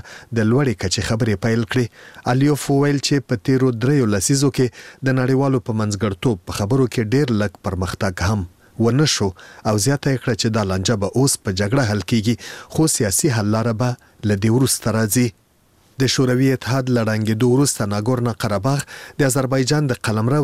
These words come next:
د یوې برخې په توګه په رسمیت وپېژندل شو، خو د نولس سوه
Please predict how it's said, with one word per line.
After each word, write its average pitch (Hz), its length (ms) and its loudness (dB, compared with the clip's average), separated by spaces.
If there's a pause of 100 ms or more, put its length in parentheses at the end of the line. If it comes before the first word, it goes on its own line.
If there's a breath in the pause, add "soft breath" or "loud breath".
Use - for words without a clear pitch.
(120)
د 104 100 2
یوې 98 320 2
برخې 131 320 -2
په 123 160 -4
توګه 131 320 0
په 113 100 -2
رسمیت 110 460 0
وپېژندل 113 640 0
شو، 123 140 2 (340 loud breath)
خو 127 100 0 (120)
د 123 160 2
نولس 135 380 2
سوه 131 140 2